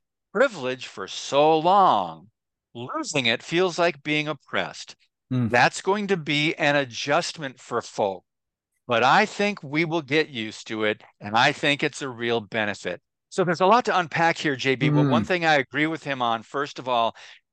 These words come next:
Speaker 1: is that people will get used to it.
Speaker 2: <laughs>
Speaker 1: Think of,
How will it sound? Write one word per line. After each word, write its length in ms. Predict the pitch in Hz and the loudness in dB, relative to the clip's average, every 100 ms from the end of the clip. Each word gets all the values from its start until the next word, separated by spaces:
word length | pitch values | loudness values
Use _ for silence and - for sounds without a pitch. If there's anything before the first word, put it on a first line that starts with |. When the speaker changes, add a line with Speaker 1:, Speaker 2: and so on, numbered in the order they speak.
| - | -6
Speaker 1:
is 260 | 147 123 110 | -4 -4 -2
that 320 | 131 123 - _ _ _ _ _ _ | 2 2 0 _ _ _ _ _ _
people 640 | 139 139 - 160 156 156 - | -12 -10 -4 -2 -2 -4 -10
will 320 | 123 127 127 | -10 -6 -6
get 280 | 120 113 - | -2 -2 -2
used 420 | 110 135 127 - | -8 -10 -12 -12
to 160 | 104 | -12
it. 180 | 82 - _ _ - | -12 -14 _ _ -4
Speaker 2:
<laughs> 400 | 107 - 139 - | -4 -2 -4 0
Speaker 1:
Think 180 | 160 196 | 0 0
of, 140 | 180 | -2